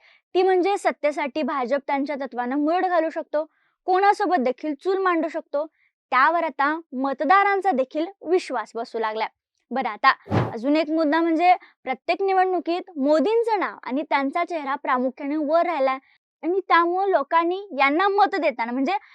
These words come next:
आपण मोदींनाच मत देतोय असं मानत मतदान केलं. मात्र महाराष्ट्रात घडलेल्या नाट्यमय राजकीय समीकरणामुळं सगळंच काय बदललंय, कारण विरोधकांना आता या सगळ्यामुळं सहानुभूती मिळते. शिवाय विरोधकांच्या टीकेमुळं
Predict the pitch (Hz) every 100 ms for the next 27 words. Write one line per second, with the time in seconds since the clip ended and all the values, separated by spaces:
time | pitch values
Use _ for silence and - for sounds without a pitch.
0 | - - 381 427 403 370 311 440 480 453
1 | 415 381 277 320 294 302 311 _ - 277
2 | 330 294 233 269 302 330 262 320 311 294
3 | 269 277 _ _ _ 226 269 285 269 240
4 | 240 277 349 330 330 262 254 247 247 269
5 | 233 220 240 247 285 277 226 - 285 330
6 | - 247 240 339 359 349 349 320 320 -
7 | _ _ - 294 285 - 240 240 214 233
8 | 226 _ _ _ 247 277 285 269 277 302
9 | 285 311 294 285 - 208 240 247 254 269
10 | 277 269 294 - 320 311 330 294 339 311
11 | 302 294 294 - _ _ - 370 440 302
12 | 277 320 359 370 349 359 381 392 - 285
13 | 403 415 320 277